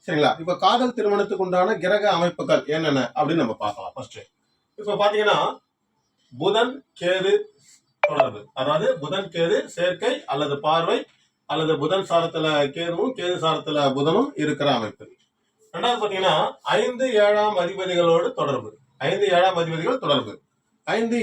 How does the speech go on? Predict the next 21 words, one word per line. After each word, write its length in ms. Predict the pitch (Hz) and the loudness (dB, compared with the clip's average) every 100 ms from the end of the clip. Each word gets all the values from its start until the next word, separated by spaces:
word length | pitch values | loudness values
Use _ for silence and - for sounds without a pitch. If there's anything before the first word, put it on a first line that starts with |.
| 202 | 2
ஏழாம் 200 | 202 196 | 2 2
அதிபதி 160 | 180 175 | 0 -2
தொடர்பு 220 | 180 175 | -2 -2
என்னன்னா 320 | 170 170 170 151 - | -2 -2 0 -2 -2
சேர்க்கை 240 | 165 160 170 | -6 -2 -2
இருக்கலாம், 320 | 170 208 262 - | 0 0 2 2
பார்வை 260 | 170 165 135 | 4 2 -2
இருக்கலாம். 300 | - - - _ | -4 -8 -10 _
சரிங்களா? 260 | 165 175 165 | -2 0 0
அதே 100 | 175 | 0
மாதிரி 140 | 208 - | 0 2
சாரம் 240 | 160 143 | 2 0
பெற்று 180 | 113 117 | -4 -10
இருக்கலாம். 280 | 113 - - _ _ _ _ - | -10 -10 -10 _ _ _ _ -6
அதே 120 | 175 202 | -2 0
மாதிரி 180 | 147 131 - - | 0 0 -2 0
ஐந்தாம் 360 | 202 220 233 226 196 | 0 2 2 2 0
அதிபதி 320 | 202 202 262 - 165 | 0 -2 -2 -4 -2
அல்லது 200 | 180 175 180 | 2 2 2
ஐந்தாம் 320 | 208 226 214 | 2 0 2
வீட்டோடு 400 | 208 - 202 208 | -2 0 2 2